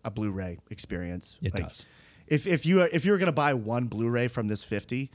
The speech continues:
Speaker 1: like, that's the one I would choose in terms of, like, you don't wanna stream this one. You
Speaker 2: I think,
Speaker 1: wanna, you
Speaker 2: I think
Speaker 1: wanna
Speaker 2: I
Speaker 1: have
Speaker 2: would
Speaker 1: the
Speaker 2: too.
Speaker 1: physical copy.
Speaker 2: Yeah,
Speaker 1: Yeah.
Speaker 2: it's that
Speaker 1: Yeah.
Speaker 2: important.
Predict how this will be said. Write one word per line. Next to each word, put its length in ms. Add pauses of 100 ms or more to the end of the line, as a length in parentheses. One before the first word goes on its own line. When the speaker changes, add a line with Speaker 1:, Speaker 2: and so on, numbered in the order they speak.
(460)
Speaker 1:
like, 180
that's 180
the 80
one 120
I 80
would 140
choose 380
in 80
terms 240
of, 100
like, 240
you 60
don't 140
wanna 160
stream 260
this 160
one. 180 (100)
You 140
Speaker 2:
I 20
think, 20
Speaker 1:
wanna, 200 (160)
you 120
Speaker 2:
I 20
think 40
Speaker 1:
wanna 180
Speaker 2:
I 20
Speaker 1:
have 140
Speaker 2:
would 40
Speaker 1:
the 60
Speaker 2:
too. 60
Speaker 1:
physical 260
copy. 380 (340)
Speaker 2:
Yeah, 80
Speaker 1:
Yeah. 100 (320)
Speaker 2:
it's 200
that 180
Speaker 1:
Yeah. 60
Speaker 2:
important. 400